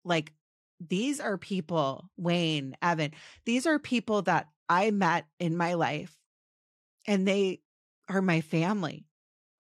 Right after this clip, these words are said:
I mean, I really get emotional about this because they are my family. And if you are gonna not be supportive of my family,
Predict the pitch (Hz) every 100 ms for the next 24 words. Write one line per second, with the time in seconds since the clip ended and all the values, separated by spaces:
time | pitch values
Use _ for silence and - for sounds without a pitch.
0 | - 175 180 170 165 180 180 185 180 180
1 | 165 160 170 214 185 160 147 139 156 156
2 | 156 170 143 165 170 185 170 156 156 156
3 | 165 165 143 151 156 _ _ _ _ _
4 | _ _ - 180 175 165 170 - _ _
5 | _ - 180 151 170 175 220 247 254 233
6 | 226 190 160 156 156 175 175 175 - -
7 | - 170 156 156 151 185 202 208 170 180
8 | 160 160 156 151 - 202 254 220 170 143
9 | 156